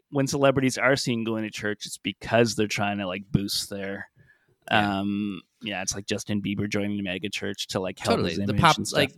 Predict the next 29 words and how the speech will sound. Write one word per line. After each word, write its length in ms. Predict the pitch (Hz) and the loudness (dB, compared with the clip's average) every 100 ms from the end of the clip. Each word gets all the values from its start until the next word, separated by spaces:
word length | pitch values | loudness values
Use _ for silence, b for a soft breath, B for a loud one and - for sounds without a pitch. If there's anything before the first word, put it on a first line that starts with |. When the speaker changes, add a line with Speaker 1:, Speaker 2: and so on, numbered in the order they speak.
| 151 - | -12 2
Speaker 1:
So 180 | 180 | 6
the 80 | 160 | 6
con-, 300 | 175 247 277 | 6 4 4
most 300 | 170 185 247 | 6 8 8
controversial 540 | - 202 170 170 - 143 | 6 4 4 0 4 4
line 300 | 131 127 123 | 4 2 0
from, 640 | - 120 110 107 107 107 _ _ - | 2 4 4 0 -4 -8 _ _ -8
from 320 | - 117 113 | 4 4 6
Passion 340 | 110 104 107 | 2 2 0
of 60 | 104 | -2
the 60 | |
Christ 540 | 104 85 95 - - - b b b b b b 120 | -4 -4 -4 -6 -8 -16 b b b b b b 0
is, 460 | 107 104 104 107 | 2 4 2 0
uh, 200 | 98 95 101 | -2 2 6
well, 100 | 135 | 8
I 80 | |
mean, 240 | 160 151 135 | 8 6 2
most 360 | 160 156 160 147 | 4 8 8 8
of 60 | 123 | 8
all, 180 | 110 | 8
like, 280 | 104 107 - - | 2 -2 -6 -6
the 160 | 117 110 | 2 4
Speaker 2:
It 0 | |
Speaker 1:
way 100 | 110 | 4
Speaker 2:
was 80 | 107 | 6
Speaker 1:
he 40 | |
Speaker 2:
all 120 | 143 123 | 6 6
in 60 | |
Speaker 1:
portray-, 260 | 107 - | 4 2